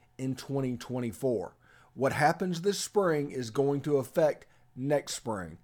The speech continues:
next fall. So it's going to be very important that either Jackson Dart has a super fast start, or in this case, I do think the tie goes to Spencer Sanders.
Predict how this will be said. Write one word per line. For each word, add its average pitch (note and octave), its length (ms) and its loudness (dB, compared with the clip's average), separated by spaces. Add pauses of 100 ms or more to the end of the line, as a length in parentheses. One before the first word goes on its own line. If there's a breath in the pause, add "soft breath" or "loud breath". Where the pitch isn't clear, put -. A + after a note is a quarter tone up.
(300)
next A#2+ 540 -4
fall. A2+ 480 2 (340 soft breath)
So B2+ 220 -2
it's B2 100 -6
going D#3+ 200 0
to D#3 60 -4
be D3 80 0
very D3+ 380 2
important D#3 600 2
that A#2+ 220 0
either C#3 240 0
Jackson C3+ 460 0
Dart C3 240 0
has B2 160 -2
a A2+ 100 -4
super E3+ 380 -4
fast D3+ 380 0
start, D#3 420 2 (300 soft breath)
or C#3+ 340 10
in C3+ 160 0
this D3 160 -2
case, C#3 300 2
I B2+ 100 2
do C#3+ 200 -2
think C#3 260 -4
the B2+ 60 -10
tie C#3 300 2
goes A#2+ 380 0
to A#2 140 -8
Spencer A2 400 -10
Sanders. G2 580 -12